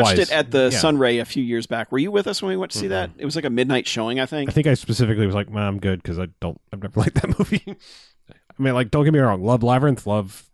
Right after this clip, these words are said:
Speaker 2: you know,
Speaker 1: Yeah.
Speaker 2: Neverending Story, all these other Muppet shit.
Speaker 1: It's
Speaker 2: I'm,
Speaker 1: just one of
Speaker 2: I'm
Speaker 1: those
Speaker 2: down
Speaker 1: where,
Speaker 2: with.
Speaker 1: like, they've built that world so thoroughly
Speaker 2: Mm-hmm.
Speaker 1: and the puppeteering is so good
Speaker 2: Yeah.
Speaker 1: that it, yeah.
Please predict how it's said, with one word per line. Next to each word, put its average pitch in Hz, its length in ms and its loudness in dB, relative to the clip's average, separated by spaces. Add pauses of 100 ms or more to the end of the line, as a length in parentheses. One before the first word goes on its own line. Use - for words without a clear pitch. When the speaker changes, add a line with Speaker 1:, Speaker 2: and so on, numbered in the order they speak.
(140)
Speaker 2:
you 104 80 -4
know, 95 60 0
Speaker 1:
Yeah. 104 120 0
Speaker 2:
Neverending 107 240 2
Story, 117 400 0
all 113 180 0
these 110 180 0
other 107 180 2
Muppet 98 300 -4
shit. 90 280 -8
Speaker 1:
It's 196 160 2
Speaker 2:
I'm, - 40 2
Speaker 1:
just 190 140 -2
one 196 100 2
of 170 80 4
Speaker 2:
I'm 165 60 6
Speaker 1:
those 156 100 4
Speaker 2:
down 120 80 0
Speaker 1:
where, 143 140 4
Speaker 2:
with. 135 80 2
Speaker 1:
like, 127 260 0
they've 135 340 -2
built 139 240 0
that 123 200 -2
world 120 380 0
so 110 160 -4
thoroughly 131 720 -2
Speaker 2:
Mm-hmm. 104 160 -10
Speaker 1:
and 113 380 -4
the 120 340 -6
puppeteering 123 600 -6
is 113 100 -8
so 117 420 -2
good 120 460 -4 (100)
Speaker 2:
Yeah. 151 100 -10 (580)
Speaker 1:
that 117 200 0
it, 110 180 -6 (1300)
yeah. 117 220 -6